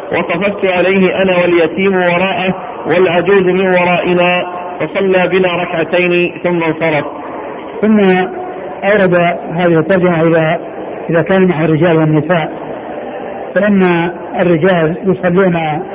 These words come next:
Speaker 2: صفا وراءه والنساء تكون وراءهم، وإذا كن عددا أو سواء كن عددا أو واحدا. وهنا ذكر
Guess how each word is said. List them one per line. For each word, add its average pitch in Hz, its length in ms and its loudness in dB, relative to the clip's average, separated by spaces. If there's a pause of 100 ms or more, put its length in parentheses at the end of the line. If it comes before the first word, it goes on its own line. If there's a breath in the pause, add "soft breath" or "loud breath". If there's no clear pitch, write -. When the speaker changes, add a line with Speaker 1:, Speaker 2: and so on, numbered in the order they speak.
(340)
Speaker 2:
صفا 196 260 0
وراءه 165 460 0
والنساء 185 520 2
تكون 208 200 2
وراءهم، 175 480 0 (960)
وإذا 202 640 4
كن 220 220 2 (100)
عددا 190 540 2
أو 240 420 2
سواء 226 200 2
كن 208 240 2
عددا 226 360 2
أو 233 260 2
واحدا. 156 300 0 (1200)
وهنا 202 720 2 (640)
ذكر 220 280 4